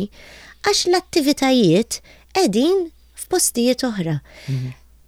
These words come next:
Speaker 1: Meta aħna nintegraw il-politika ambjentali tfisser illi l-ambjent jieħu ħsiebu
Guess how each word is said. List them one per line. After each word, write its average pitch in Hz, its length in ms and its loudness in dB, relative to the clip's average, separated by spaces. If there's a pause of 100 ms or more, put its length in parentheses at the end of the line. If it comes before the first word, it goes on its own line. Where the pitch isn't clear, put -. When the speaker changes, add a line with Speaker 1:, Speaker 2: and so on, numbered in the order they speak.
(380)
Speaker 1:
Meta 311 280 0
aħna 277 220 2
nintegraw 240 960 2 (1120)
il-politika 214 800 0
ambjentali 196 800 2
tfisser 190 680 0 (340)
illi 269 400 2 (140)
l-ambjent 220 840 0 (180)
jieħu 233 400 2
ħsiebu 185 600 2